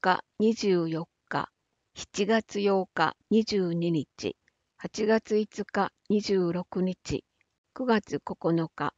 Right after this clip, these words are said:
三十日のいずれも土曜日午前中。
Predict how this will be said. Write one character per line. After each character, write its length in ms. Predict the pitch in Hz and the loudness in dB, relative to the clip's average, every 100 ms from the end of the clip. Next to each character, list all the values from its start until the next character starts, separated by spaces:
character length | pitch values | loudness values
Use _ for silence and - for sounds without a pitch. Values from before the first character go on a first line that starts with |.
| _ | _
三 400 | - 196 208 202 | -4 0 2 0
十 300 | 196 185 175 | 0 0 0
日 400 | 147 160 - - _ _ _ | -2 -6 -14 -18 _ _ _
の 160 | 180 175 _ - | 0 0 _ -2
い 100 | 190 | 0
ず 140 | 214 214 | 4 4
れ 160 | 214 | 4
も 160 | 208 214 | 4 2
土 140 | 196 | 2
曜 280 | 196 196 196 | 4 6 4
日 160 | 202 147 | 2 -4
午 180 | 143 147 | -4 -2
前 280 | 175 175 165 | -2 -2 -6
中。 300 | - 135 139 | -6 -6 -6